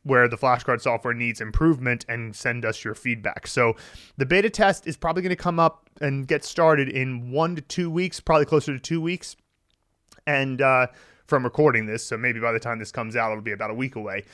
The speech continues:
Uh, so the people who are interested, if you're still not signed up for the beta test and you wanna get access to this flashcard deck and you have either done the intermediate course already or you're in the intermediate course,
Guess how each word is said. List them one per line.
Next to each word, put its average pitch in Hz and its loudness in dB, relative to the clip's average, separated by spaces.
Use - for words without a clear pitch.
Uh, 123 4
so 139 2
the 156 -4
people 208 4
who 165 2
are 170 6
interested, 147 -2
if 120 -4
you're 131 -2
still - 0
not 220 0
signed 196 2
up 185 4
for 180 -2
the 147 -2
beta 160 2
test 196 2
and 135 -6
you 135 -4
wanna 165 0
get 180 2
access 170 -2
to - -8
this 151 -6
flashcard 160 2
deck 120 2
and 127 -4
you 131 -6
have 139 -4
either 127 -2
done 170 2
the 190 -2
intermediate 180 0
course 175 0
already 165 2
or 131 -2
you're 117 -4
in 143 -2
the 160 -2
intermediate 185 -2
course, 208 0